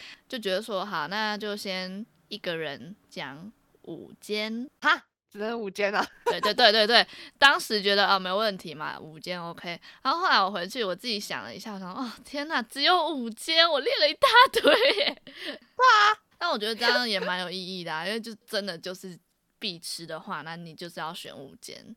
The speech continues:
Speaker 1: 你就是要做取舍。
Speaker 2: 你真的只选五间了？
Speaker 1: 我后来就取舍掉啦。
Speaker 2: 哇，你很强呢。
Speaker 1: 没有，我本来列了大概好多间，然后我就后来想说，那既然都说五间的话，那就真的就是必吃，就是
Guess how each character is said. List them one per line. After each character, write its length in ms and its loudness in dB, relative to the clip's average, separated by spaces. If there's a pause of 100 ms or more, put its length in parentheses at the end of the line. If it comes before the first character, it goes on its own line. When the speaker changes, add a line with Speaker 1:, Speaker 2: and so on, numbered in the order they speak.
Speaker 1:
你 140 -16
就 100 -12
是 80 -8
要 100 -4
做 220 -10
取 200 -14
舍。 40 -16
Speaker 2:
你 140 2
真 180 4
的 100 0
只 140 -2
选 100 0 (160)
五 120 2
间 280 0
了？ 300 0 (340)
Speaker 1:
我 120 -8
后 100 0
来 140 6
就 40 0
取 240 -4
舍 220 -8
掉 300 -6
啦。 340 -8 (380)
Speaker 2:
哇， 240 4 (560)
你 60 -4 (140)
很 80 -2
强 480 -2
呢。 80 0 (840)
Speaker 1:
没 140 -6
有， 100 0
我 300 -2
本 100 -2
来 240 0
列 220 0
了 80 -2
大 160 -2
概 260 0
好 240 -8
多 220 -8
间， 280 -10
然 140 -4
后 80 -2
我 100 -6
就 120 -6
后 100 -6
来 160 -2
想 180 -12
说， 280 -10
那 120 -6
既 120 -8
然 120 -2
都 120 -8
说 180 -6
五 120 -14
间 200 -12
的 100 -14
话， 140 -10
那 100 -10
就 120 -12
真 180 -14
的 100 -14
就 140 -12
是 120 -16
必 200 -14
吃， 220 -18
就 100 -8
是 160 -8